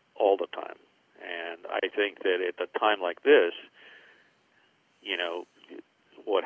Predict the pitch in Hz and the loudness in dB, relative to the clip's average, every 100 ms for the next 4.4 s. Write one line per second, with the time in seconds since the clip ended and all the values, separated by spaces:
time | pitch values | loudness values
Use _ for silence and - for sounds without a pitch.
0 | 120 110 92 87 98 85 95 143 113 82 | 4 2 0 -8 -16 -2 2 4 4 2
1 | 85 85 87 87 92 92 90 90 - - | 0 -8 -10 -6 -4 -4 -4 -4 -2 0
2 | 95 - 101 85 85 _ _ _ _ _ | 0 0 -10 -10 -14 _ _ _ _ _
3 | _ _ _ - 92 82 80 80 _ _ | _ _ _ -12 -10 -8 -12 -18 _ _
4 | _ - 90 | _ -16 -14